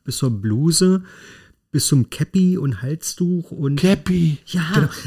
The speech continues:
Speaker 3: genau, es war ja eigentlich so, dass du eine blaue Hose anhaben solltest, ein
Speaker 1: Ja.
Speaker 3: weißes Hemd und dann wahlweise eben bis zur vierten blaues Halstuch und ab der vierten dann rot.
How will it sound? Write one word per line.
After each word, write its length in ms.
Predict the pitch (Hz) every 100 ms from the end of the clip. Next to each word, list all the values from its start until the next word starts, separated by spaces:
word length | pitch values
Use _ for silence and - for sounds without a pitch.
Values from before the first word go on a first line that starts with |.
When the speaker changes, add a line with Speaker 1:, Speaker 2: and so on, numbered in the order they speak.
| 131
Speaker 3:
genau, 220 | 147 175
es 120 | 147
war 100 | 127 185
ja 180 | 202
eigentlich 260 | 165 220 165
so, 160 | 135 240
dass 260 | 180 165
du 160 | 196 185
eine 240 | 185 147
blaue 540 | 117 127 127 208 247 180
Hose 300 | 214 233 285
anhaben 420 | 233 175 202 196
solltest, 500 | 185 190 214 98 -
ein 120 | 151
Speaker 1:
Ja. 20 |
Speaker 3:
weißes 440 | 135 151 202 247 -
Hemd 360 | 180 220 226 - - - _ -
und 160 | 156
dann 280 | 165 196 220
wahlweise 540 | 143 160 202 180 190 220
eben 160 | 165
bis 140 | 165 165
zur 100 | 160
vierten 380 | - 170 156
blaues 440 | 131 123 170 247 -
Halstuch 600 | 254 254 - 233 240 226
und 240 | 156 160
ab 200 | 160 165
der 120 | 233
vierten 400 | 180 180 180 170
dann 160 | 151 151
rot. 480 | 139 120 120 113